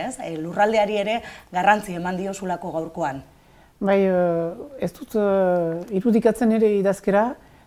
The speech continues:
Speaker 2: eman dezagun Amikuze eta iparraldearen eremu geogra-, geografikotik kanpo.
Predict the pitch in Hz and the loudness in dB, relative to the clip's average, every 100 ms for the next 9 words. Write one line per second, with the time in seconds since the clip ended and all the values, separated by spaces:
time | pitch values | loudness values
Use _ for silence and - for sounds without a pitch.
0 | _ - 175 175 175 196 196 185 196 - | _ -10 -4 -4 -2 -2 0 2 2 -2
1 | 190 233 233 208 190 185 190 185 190 180 | -2 2 4 2 2 2 2 2 2 4
2 | 175 170 165 165 165 170 190 196 185 214 | 4 4 4 4 2 2 2 0 -4 -8
3 | 202 190 202 208 214 196 190 190 185 202 | -6 0 2 4 4 4 4 2 0 -2
4 | 170 190 185 185 208 196 240 - 196 190 | 0 2 2 0 0 0 -2 0 2 2
5 | 170 | 0